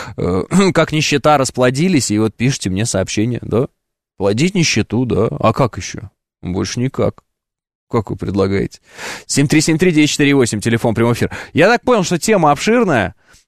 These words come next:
То есть мы начали с моста, а теперь, э, пошли разговоры о жизни. Давайте. Я люблю разговоры о жизни. Алло, здравствуйте.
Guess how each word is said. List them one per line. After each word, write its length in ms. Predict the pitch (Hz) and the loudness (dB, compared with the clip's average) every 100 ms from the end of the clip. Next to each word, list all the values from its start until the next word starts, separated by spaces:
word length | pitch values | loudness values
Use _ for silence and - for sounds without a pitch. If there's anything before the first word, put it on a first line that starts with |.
| - | -2
То 60 | |
есть 120 | 127 143 | 0 2
мы 120 | 156 | 2
начали 280 | 175 - 143 | 2 2 0
с 100 | 160 | 2
моста, 520 | 175 - 247 254 220 _ - | 0 4 4 2 -2 _ -2
а 120 | 139 | -2
теперь, 400 | - 226 240 190 _ _ - | 0 2 2 2 _ _ 2
э, 220 | 123 - | 4 4
пошли 400 | - 196 - 220 | 4 2 2 2
разговоры 640 | 185 143 160 160 170 160 - _ _ _ - | 2 2 2 2 4 2 0 _ _ _ 0
о 140 | 185 | 2
жизни. 600 | 131 156 208 143 120 80 - _ - - _ _ _ | 2 2 2 2 0 -4 -8 _ -20 -20 _ _ _
Давайте. 560 | 302 277 156 90 - - | 4 6 4 0 -6 -4
Я 220 | 135 165 | 2 4
люблю 280 | 180 180 160 | 4 4 2
разговоры 500 | 127 117 113 101 90 | 2 2 2 2 -2
о 40 | |
жизни. 360 | 87 87 - - | -4 -6 -6 -2
Алло, 180 | 120 139 | 0 0
здравствуйте. 540 | 127 98 - - - | 2 0 -2 -10 -16